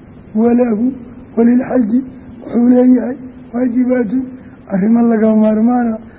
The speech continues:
iyo wa sunanun, kuwa dhilid ah,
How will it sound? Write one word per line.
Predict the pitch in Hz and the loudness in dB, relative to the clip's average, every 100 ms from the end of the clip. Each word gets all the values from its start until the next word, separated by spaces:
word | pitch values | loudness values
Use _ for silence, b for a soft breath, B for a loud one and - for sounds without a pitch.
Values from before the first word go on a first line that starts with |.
| B - | B -2
iyo | 233 220 | 0 0
wa | 214 | 0
sunanun, | 165 214 254 226 226 B B B | 0 2 2 0 -6 B B B
kuwa | - 240 277 - | -6 -2 -2 -2
dhilid | 254 254 294 | -2 0 0
ah, | - | -4